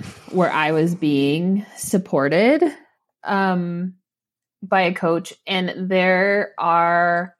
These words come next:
so, <laughs> like, hundreds, hundreds of times where it felt like my whole world was crumbling and burning, and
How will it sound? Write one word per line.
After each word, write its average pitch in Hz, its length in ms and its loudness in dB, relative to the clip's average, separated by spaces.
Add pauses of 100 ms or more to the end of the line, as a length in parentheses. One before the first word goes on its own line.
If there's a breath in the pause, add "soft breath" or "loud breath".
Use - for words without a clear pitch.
(280)
so, - 340 -10 (180)
<laughs> 175 460 -2
like, 143 400 -6
hundreds, - 680 -4 (200)
hundreds 240 400 2
of 330 140 -2
times 180 640 0 (840 loud breath)
where 185 200 2
it - 80 -2
felt 160 200 2
like 175 140 -2
my 180 140 -2
whole 175 380 -2
world 147 540 -2 (160)
was 165 220 -6
crumbling 143 760 -4
and 165 180 -6
burning, 135 560 -2 (380)
and 139 580 0